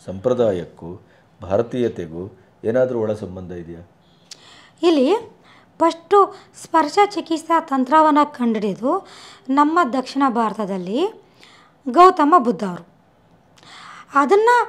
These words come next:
Speaker 2: ಇನ್ನಷ್ಟು ಇನ್ವೆಸ್ಟಿಗೇಷನ್ ಮಾಡಿ ಪಕ್ಕ ಅದಕ್ಕೆ ಸಿಂಬಲ್ಸ್ ಅಂತ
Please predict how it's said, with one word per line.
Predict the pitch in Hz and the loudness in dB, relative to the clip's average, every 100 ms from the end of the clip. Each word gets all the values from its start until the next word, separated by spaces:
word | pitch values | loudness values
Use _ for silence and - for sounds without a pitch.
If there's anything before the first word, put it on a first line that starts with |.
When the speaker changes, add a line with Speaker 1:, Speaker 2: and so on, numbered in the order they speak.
| - - _ | -6 -20 _
Speaker 2:
ಇನ್ನಷ್ಟು | 277 330 381 440 427 | 0 4 6 4 4
ಇನ್ವೆಸ್ಟಿಗೇಷನ್ | 339 330 339 339 302 320 302 311 294 | 0 2 0 0 -2 -2 0 0 2
ಮಾಡಿ | 269 302 381 415 - - - - | 4 4 4 2 -4 -20 -8 0
ಪಕ್ಕ | 285 - _ 392 | 0 0 _ 6
ಅದಕ್ಕೆ | 392 339 320 | 6 4 0
ಸಿಂಬಲ್ಸ್ | 294 - 269 277 339 320 | -2 0 2 4 4 2
ಅಂತ | 294 | -2